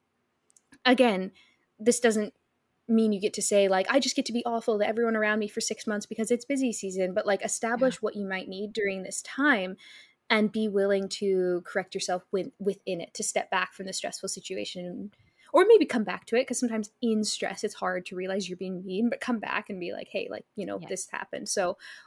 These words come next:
Speaker 1: overall, communication is, like, a huge one to me with improving that, because it sets you up later. Like I said, entering the season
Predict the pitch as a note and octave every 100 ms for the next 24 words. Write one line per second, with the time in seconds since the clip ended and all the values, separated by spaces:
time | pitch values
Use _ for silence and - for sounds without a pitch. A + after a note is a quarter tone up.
0 | - C#4+ B3 G#3 G3+ G#3+ B3 C4 F3+ -
1 | F3+ E3+ - - F#3 F#3 F3 F#3+ - F3+
2 | E3+ F#3+ D3+ - F3+ E3 D#3+ - - G3
3 | F#3+ F3+ - E3 E3 E3 - G#3+ B3 G#3
4 | - C4+ C4 A#3+ A#3 G3+ G#3 A#3 C#4+ C4
5 | - - - _ _ _ - A3 G#3 G3
6 | C4+ B3+ G3 - _ _ _ _ A3+ A#3
7 | B3 A3+ G#3 - A#3 A#3 G#3 F#3 F#3+